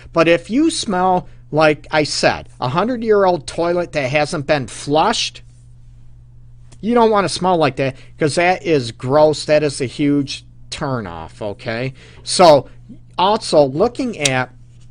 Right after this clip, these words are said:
you know, going with the emotional aspects now. What are you doing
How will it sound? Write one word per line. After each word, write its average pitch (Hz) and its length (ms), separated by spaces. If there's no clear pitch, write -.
you 160 60
know, 156 120
going 196 440
with 151 340
the 160 80
emotional 151 640
aspects 123 720
now. 92 280
What 180 240
are 320 60
you 311 180
doing 156 480